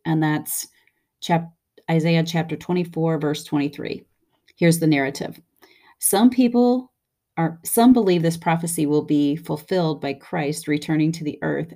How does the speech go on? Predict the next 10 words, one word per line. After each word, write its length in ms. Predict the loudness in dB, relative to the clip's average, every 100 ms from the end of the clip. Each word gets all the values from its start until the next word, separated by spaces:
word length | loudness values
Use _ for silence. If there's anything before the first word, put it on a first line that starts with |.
| -4
and 180 | -2
reigning 340 | 0 0 0 0
over 460 | 0 0 -2 -4 -4
the 80 | -2
world. 500 | 0 0 -4 -8 -14 _ _ _ _ _ -4
Others 640 | -2 0 2 0 -2 -10 -8
view 220 | 0 0
the 100 | 0
prophecy 640 | -2 -4 -2 -6 -4 -2 -2
symbolically 1000 | -2 0 2 2 -2 -4 -4 -4 -6